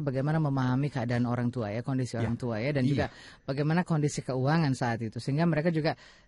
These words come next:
Speaker 1: tidak memaksakan dengan kehendak mereka, misalnya harus liburan ke mungkin tempat yang jauh dan tempat yang membutuhkan
Speaker 2: Ya,
Speaker 1: biaya begitu ya,
Speaker 2: betul.
Speaker 1: ya?
Speaker 2: Keluar pulau misalnya,
Speaker 1: Mhm.
Speaker 2: ini atau itu.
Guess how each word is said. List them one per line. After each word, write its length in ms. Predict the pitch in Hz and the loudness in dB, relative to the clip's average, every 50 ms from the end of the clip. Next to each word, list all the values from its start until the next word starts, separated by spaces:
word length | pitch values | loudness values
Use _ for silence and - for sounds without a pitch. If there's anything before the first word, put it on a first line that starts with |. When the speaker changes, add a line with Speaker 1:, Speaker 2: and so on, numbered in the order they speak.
| _ _ - | _ _ -4
Speaker 1:
tidak 320 | 156 147 143 165 170 156 | -4 0 0 0 0 0
memaksakan 560 | 151 156 156 147 147 139 120 - 151 - 151 | 0 0 0 0 0 0 -2 -2 -2 0 0
dengan 240 | 139 135 131 135 139 - - | 0 2 0 0 -2 -4 -2
kehendak 320 | - 147 151 139 135 - | 0 0 2 2 0 0
mereka, 320 | 139 123 131 - 175 151 | -2 -2 -2 -2 -2 -2
misalnya 400 | 110 147 143 123 170 165 170 156 | -2 -4 -6 -4 -2 0 0 0
harus 160 | 139 139 - - | 0 -2 -4 -2
liburan 480 | 143 143 151 135 139 143 135 127 135 | -2 0 0 2 2 2 2 2 2
ke 400 | 120 - 143 135 131 123 110 104 92 120 | 0 0 0 0 0 0 -2 -4 -4 -4
mungkin 240 | 135 127 135 143 139 | -2 -2 0 -2 0
tempat 240 | 127 120 127 120 | 0 0 2 2
yang 100 | 131 123 123 120 | 2 2 2 2
jauh 240 | 127 120 127 143 | 2 0 0 0
dan 160 | 147 139 127 127 | 0 2 2 2
tempat 320 | 120 120 120 120 - 127 | 0 0 -2 -2 -2 -2
yang 80 | 123 127 | 0 0
membutuhkan 480 | 131 131 127 127 117 131 127 120 120 | 0 0 -2 -2 -2 -2 0 0 0
Speaker 2:
Ya, 0 | |
Speaker 1:
biaya 260 | 117 143 165 226 311 262 160 | 2 2 2 2 2 2 0
begitu 240 | 123 120 117 - | -2 -4 -6 -2
ya, 60 | 117 117 | -2 0
Speaker 2:
betul. 320 | 127 - 208 180 123 107 | 2 4 4 4 2 0
Speaker 1:
ya? 160 | - - - - | -6 -14 -12 -6
Speaker 2:
Keluar 240 | - 98 92 92 | -2 -2 -2 -2
pulau 400 | 92 - 98 95 107 123 127 117 | -2 -2 0 4 6 6 6 6
misalnya, 400 | 104 92 90 82 147 147 170 185 | 4 2 0 0 0 2 2 2
Speaker 1:
Mhm. 80 | 170 98 | 2 2
Speaker 2:
ini 140 | 110 131 123 107 - - | 2 2 2 0 -2 -6
atau 160 | - - - - | -10 -10 -8 -6
itu. 240 | - 107 95 - | -6 -4 -4 -4